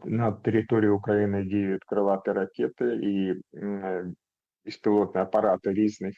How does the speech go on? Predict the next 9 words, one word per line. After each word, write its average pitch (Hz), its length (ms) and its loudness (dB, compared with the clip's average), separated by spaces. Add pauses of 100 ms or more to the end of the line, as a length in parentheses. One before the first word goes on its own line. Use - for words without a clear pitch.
типів. 113 440 -2 (640)
Е, - 20 -10 (600)
авіація, 110 720 4 (180)
е, - 240 -2 (540)
застосовується 104 1000 2
і 104 60 2
зенітно-ракетні, 104 1080 0
зенітно-артилерійські 101 1000 -2
комплекси 95 920 0